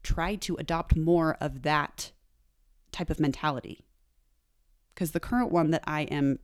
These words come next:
thinking, again, just by way of example, is like, "I'm terrible and I can never do this."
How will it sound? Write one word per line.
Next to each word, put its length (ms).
thinking, 540
again, 280
just 240
by 140
way 140
of 60
example, 420
is 200
like, 400
"I'm 140
terrible 300
and 80
I 40
can 100
never 160
do 100
this." 320